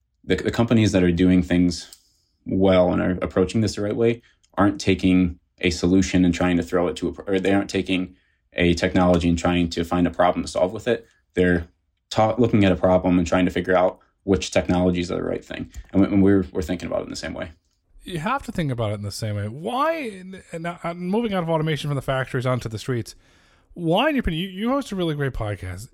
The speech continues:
Speaker 2: and you had a lot of these really interesting discussions. You've talked to hundreds of, of individuals. Why is there this divergent path where one,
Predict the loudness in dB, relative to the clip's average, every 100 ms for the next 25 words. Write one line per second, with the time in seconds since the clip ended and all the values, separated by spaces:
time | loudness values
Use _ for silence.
0 | -4 0 2 0 0 0 0 0 -2 -4
1 | -4 -6 -8 -6 -6 -4 -6 -6 -8 -4
2 | -2 -2 -4 -4 -2 0 -2 -6 -8 -6
3 | -4 -4 -4 -4 -4 -6 _ _ _ _
4 | _ _ _ -4 -2 -2 -2 -2 -2 -2
5 | -4 -4 -2 -2 -2 -2 0 0 -2 -4
6 | -4